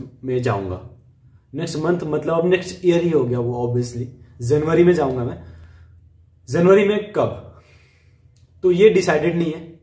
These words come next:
date कि कब, but most probably tenth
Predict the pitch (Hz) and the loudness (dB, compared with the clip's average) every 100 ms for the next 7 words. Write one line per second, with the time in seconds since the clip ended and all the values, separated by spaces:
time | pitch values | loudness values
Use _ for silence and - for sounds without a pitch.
0 | 131 127 151 147 - - _ _ _ - | -10 -6 -6 -6 -18 -20 _ _ _ -18
1 | 139 - 147 139 147 - - - _ _ | -16 -4 -2 -2 -4 -12 -20 -20 _ _
2 | _ _ 139 139 165 123 - - - 151 | _ _ -14 0 0 0 -6 -14 -10 -4
3 | 175 190 - 147 139 131 139 147 139 - | -2 -4 -6 -4 -2 -2 0 -2 -6 -16
4 | - - _ _ _ - - 175 190 | -20 -20 _ _ _ -20 -4 -2 -2